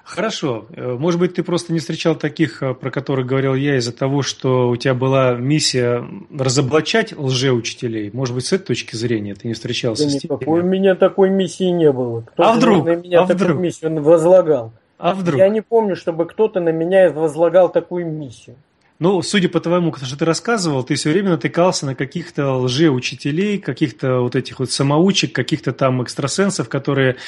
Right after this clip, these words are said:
Speaker 1: не в зуб ногой, только как сами себя портят, других н-, не умели ничего.
Speaker 2: К сожалению, к сожалению.
Speaker 1: Да, но это ведь,
Speaker 2: Я
Speaker 1: это
Speaker 2: не
Speaker 1: говорит о
Speaker 2: видел,
Speaker 1: том,
Speaker 2: к сожалению.
Speaker 1: вот, это как раз говорит о том, что вектор-то был проложен именно вот по этим
Speaker 2: Нет,
Speaker 1: дебрям.
Speaker 2: вектор тут ни при чём.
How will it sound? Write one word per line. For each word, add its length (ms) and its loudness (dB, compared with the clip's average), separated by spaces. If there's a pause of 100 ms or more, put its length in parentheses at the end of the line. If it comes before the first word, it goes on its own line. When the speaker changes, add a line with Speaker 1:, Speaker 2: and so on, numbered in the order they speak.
(220)
Speaker 1:
не 80 4
в 60 2
зуб 180 2
ногой, 340 4
только 220 -4
как 240 -4
сами 240 -2
себя 300 0
портят, 380 -6
других 360 -8
н-, 80 -6
не 480 -4
умели 300 0
ничего. 400 -10 (120)
Speaker 2:
К 360 -20
сожалению, 840 2
к 60 -20
сожалению. 560 0
Speaker 1:
Да, 140 6
но 100 4
это 140 2
ведь, 180 4
Speaker 2:
Я 80 -2
Speaker 1:
это 140 0
Speaker 2:
не 20 0
Speaker 1:
говорит 240 4
о 60 4
Speaker 2:
видел, 140 -4
Speaker 1:
том, 60 -2
Speaker 2:
к 40 -8
сожалению. 600 -12 (140)
Speaker 1:
вот, 220 0
это 100 -4
как 140 -8
раз 180 2
говорит 260 0
о 60 0
том, 220 -4
что 180 -6
вектор-то 420 -2
был 140 -4
проложен 540 -4
именно 260 -2
вот 140 -6
по 120 2
этим 280 2
Speaker 2:
Нет, 80 -6
Speaker 1:
дебрям. 300 2
Speaker 2:
вектор 340 2
тут 180 -12
ни 120 0
при 180 -2
чём. 460 -4